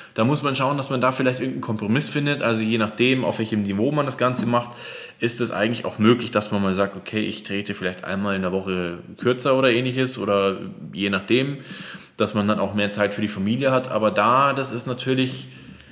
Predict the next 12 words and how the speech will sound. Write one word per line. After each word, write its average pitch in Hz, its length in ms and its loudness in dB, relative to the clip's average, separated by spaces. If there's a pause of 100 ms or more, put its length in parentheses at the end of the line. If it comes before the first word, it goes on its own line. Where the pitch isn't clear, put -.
(920)
ja, 113 680 4 (360)
schwierig, 135 880 -2
beziehungsweise 123 640 -2
eben, 113 840 -4
ja, 101 300 -2
ein, 95 360 -6 (680)
wie 90 60 -14
sagt - 300 -10
man, 87 220 -6 (1500)
heißes - 400 -4
Gebiet? 107 440 -4
Nee. 87 260 -6